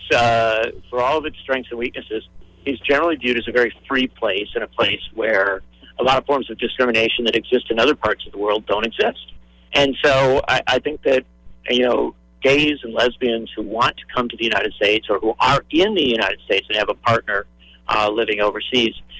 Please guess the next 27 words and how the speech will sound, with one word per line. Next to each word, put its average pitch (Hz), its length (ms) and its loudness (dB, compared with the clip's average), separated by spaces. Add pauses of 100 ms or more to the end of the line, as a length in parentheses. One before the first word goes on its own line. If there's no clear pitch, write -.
(140)
uh, 120 240 4
have 143 160 -2
a 139 60 -4
very 240 240 4
legitimate 139 520 0
case 95 280 -2 (280)
for, 107 500 0
you 127 100 -4
know, 117 80 2
wanting 117 260 0
to 107 60 -6
be 101 160 -4
included 135 560 0 (420)
in 123 460 2
this - 140 -2 (120)
sort 113 140 2
of 101 80 -2
legislation. 104 640 0 (440)
The 170 80 2
reason 240 260 4
it - 140 0
occurred, 170 400 2
of 131 100 -10
course, 95 340 -6 (140)
is 110 320 2 (460)
because, 120 580 2 (160)
um, 110 400 -2